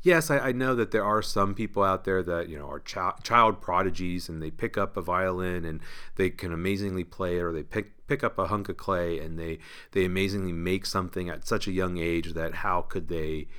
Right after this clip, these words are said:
they, uh, do that without this kinda God-given talent? Um, and I think that's something different. I think that is something that, that, uh,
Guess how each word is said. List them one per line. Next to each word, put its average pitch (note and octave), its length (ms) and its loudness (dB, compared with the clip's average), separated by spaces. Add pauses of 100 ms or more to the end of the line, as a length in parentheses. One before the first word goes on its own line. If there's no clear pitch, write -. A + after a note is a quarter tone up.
(420)
they, D#2+ 500 0
uh, D#2 320 -8
do F3 220 6
that F2+ 240 2
without E2+ 460 -2
this D#2+ 260 -4
kinda D#2+ 340 -4
God-given D2+ 960 -2
talent? A#2+ 480 2 (400)
Um, F#2+ 460 4
and D3 120 4
I C#3+ 120 2
think F3+ 240 2
that's C3+ 180 6
something G2 320 0
different. D#2+ 340 -2
I D#2 60 -10
think A2+ 300 -4
that G#2 260 2
is F2+ 320 0
something G#2 400 -2
that, E2+ 320 -2 (140)
that, E2+ 460 -4 (600)
uh, D#2 300 -2